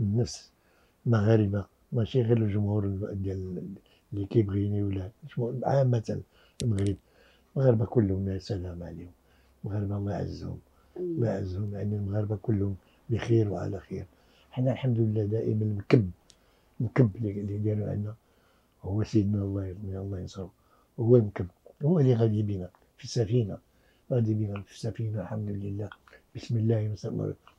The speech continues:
Speaker 1: مرساها ومجراها. الله ينصرو، الله ينصرو، الله يشافيه. ضروري، والا شنو، اش نقول، نرجعو؟
Speaker 2: بقلته.
Speaker 1: انت، اي، شوفي، شيء من لا شيء. كيقول لك شيء من لا شيء.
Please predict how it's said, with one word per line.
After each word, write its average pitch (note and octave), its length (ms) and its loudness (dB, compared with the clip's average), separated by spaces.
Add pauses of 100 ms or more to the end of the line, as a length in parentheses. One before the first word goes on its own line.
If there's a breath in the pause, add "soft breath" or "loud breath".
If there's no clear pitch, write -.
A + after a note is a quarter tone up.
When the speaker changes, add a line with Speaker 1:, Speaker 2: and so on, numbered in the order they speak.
(180)
Speaker 1:
مرساها A2+ 480 -2
ومجراها. G#2 580 -6 (640 soft breath)
الله A#2+ 120 8
ينصرو، G2+ 300 2 (460)
الله A#2+ 180 0
ينصرو، A2 320 -2
الله A2+ 140 2
يشافيه. G#2 400 -6 (400)
ضروري، C#3+ 480 12 (240)
والا C3+ 500 12
شنو، C#3 160 2
اش B2 180 4
نقول، B2 380 8
نرجعو؟ C3+ 640 8
Speaker 2:
بقلته. G3 720 0 (380)
Speaker 1:
انت، F#4 140 10 (440)
اي، A#3+ 280 12
شوفي، E3+ 360 6 (280)
شيء G3+ 380 8
من F3+ 240 10
لا E3+ 120 10
شيء. B2+ 400 -4 (1080)
كيقول A#3+ 280 12
لك G#3 120 8
شيء A3+ 260 6
من G3+ 240 8
لا F#3+ 160 8
شيء. F#3 380 4